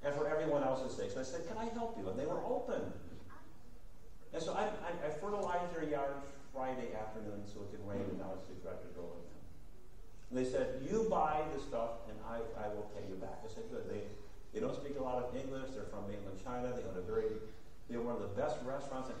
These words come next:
Ankeny with the most fresh ingredients, but they have no clue about how to take care of the yard. It's an amazing thing. But they wanted me to help them.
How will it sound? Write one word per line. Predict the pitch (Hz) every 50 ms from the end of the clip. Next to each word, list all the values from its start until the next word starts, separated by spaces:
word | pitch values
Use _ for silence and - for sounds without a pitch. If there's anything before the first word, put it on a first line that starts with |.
| 117
Ankeny | 117 123 131 131 - 139 139 139 135 104
with | 98 95 95
the | 98 95
most | 95 98 98 101 -
fresh | 127 123 127
ingredients, | 123 113 113 117 113 113
but | 101 95
they | 92 -
have | 92 - 104
no | 117 123 120 127
clue | - 113
about | 110 110 101 -
how | - 98
to | 95 92
take | 92 87 87 87 85
care | 80
of | 80 80
the | 80 76
yard. | - - - - - - - - - - - - - - - - - - - - - - - - - - - - - - - - - - - - - - - - - - - - - - - - - - 104
It's | 104 110 110
an | 107 107
amazing | 107 107 107 104 98 95
thing. | 95 - - - - - - - - - - - - - - - - - - - -
But | - 101 104
they | 110 101
wanted | - 196 - 98
me | 104 104
to | 110 -
help | - - - -
them. | - -